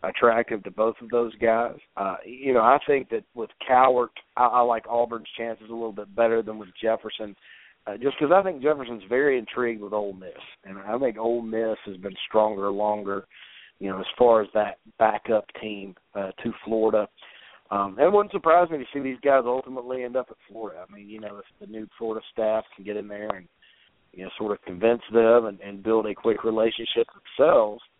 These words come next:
uh, then they could keep these guys in state. These guys all grew up Gators. So that's, uh, you're fighting that regardless of who the coach is at Florida. Uh, it's just kind of a special circumstance now with, with Muschamp going,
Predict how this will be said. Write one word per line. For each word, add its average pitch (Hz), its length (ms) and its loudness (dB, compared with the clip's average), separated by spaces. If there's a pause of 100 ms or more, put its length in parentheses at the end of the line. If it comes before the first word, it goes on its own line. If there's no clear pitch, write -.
(400)
uh, 104 400 -2
then 107 140 -8
they 104 100 -4
could - 220 -12
keep 127 160 -4
these 113 140 -8
guys 113 340 4
in 98 100 -12 (120)
state. 104 260 0
These 107 140 -14
guys 127 180 4
all 120 220 4
grew 117 260 -2
up 104 140 -4
Gators. 95 240 -10 (500)
So 101 160 -8
that's, 104 340 -10
uh, 98 260 -2 (380)
you're 110 280 -10
fighting 117 400 4
that 110 340 0 (520)
regardless 113 500 2
of - 100 -20
who 147 100 2
the 123 120 -6
coach 104 340 -4
is 98 220 -10 (160)
at 92 160 -12 (100)
Florida. 98 380 -12 (480)
Uh, 98 180 2
it's 104 140 -4
just - 160 -6
kind 113 160 4
of 101 60 -8
a 104 100 -8
special 101 320 0 (100)
circumstance 98 640 -4 (100)
now 98 280 -6
with, 92 220 -12
with 101 180 -10
Muschamp 101 520 -2
going, 95 360 -2